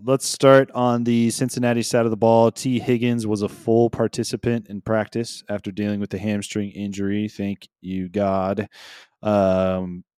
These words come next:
fellow wideout Tyler Boyd was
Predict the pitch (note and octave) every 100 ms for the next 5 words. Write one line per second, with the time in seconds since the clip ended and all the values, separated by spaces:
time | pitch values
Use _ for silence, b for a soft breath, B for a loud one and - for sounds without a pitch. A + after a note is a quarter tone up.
0 | _ _ - B2+ C3 B2 A2+ G#2 G#2 G#2
1 | G#2 G2+ A#2+ A2 G#2 F#2 G#2 G#2 A2 G2+
2 | F#2+